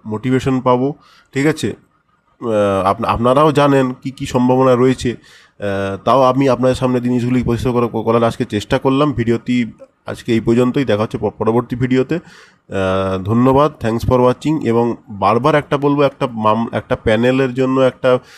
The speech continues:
রিজার্ভেশন রুল মেনে, রুল মেনে একটি প্যানেল হয়, ফাইভ পার্সেন্ট অ্যাডিশনাল প্যানেল মেনে একটি প্যানেল হয়। এইবার, এবার যেই নিয়োগটি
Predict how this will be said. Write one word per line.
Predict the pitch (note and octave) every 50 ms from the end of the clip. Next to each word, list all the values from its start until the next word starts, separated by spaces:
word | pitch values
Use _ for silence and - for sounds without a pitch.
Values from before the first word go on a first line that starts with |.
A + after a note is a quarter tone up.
| - - _ _
রিজার্ভেশন | G2+ G#2 A2 B2 A#2+ A#2+ B2 B2 - C3 A#2+ A2
রুল | A2+ A#2+ B2+ B2
মেনে, | B2+ B2 B2 B2+ B2 - _ -
রুল | A#2 A#2 A2+ A#2 B2 B2+ B2+ B2+ B2 A#2+ A#2+ A#2+ A#2 G#2+ A#2
মেনে | A#2 A#2+ B2 C3+ C3+
একটি | C3 C3 - -
প্যানেল | B2+ - B2 A#2 A#2+ B2 B2
হয়, | A#2 A2 B2 B2 B2 A#2+ A#2+ _ _ _ - - - _ _ _
ফাইভ | - A#2 A#2+ A#2 -
পার্সেন্ট | B2+ B2 A#2+ - C3+ B2+ A#2+ - - - - - - - -
অ্যাডিশনাল | - - G#2 A#2 A2+ - C3+ C3 C3 B2
প্যানেল | A#2 - A#2+ B2 B2+ B2+ A#2+
মেনে | A#2 A#2 A#2+ B2+ C3+ -
একটি | F3 - C3
প্যানেল | - A#2+ A#2 A2+ A2
হয়। | G#2 G#2+ G#2+ G#2+ G#2 - - - - - _ _
এইবার, | - A#2 B2+ A#2+ C#3 C#3 C3+ C3+
এবার | C3 - B2 B2 B2+ B2+ A#2+ A#2
যেই | B2+ C3 C3+ C3+ B2+
নিয়োগটি | A#2+ A#2+ A#2+ B2 B2 A#2+ A#2+ - - C3+ C3 C3 B2+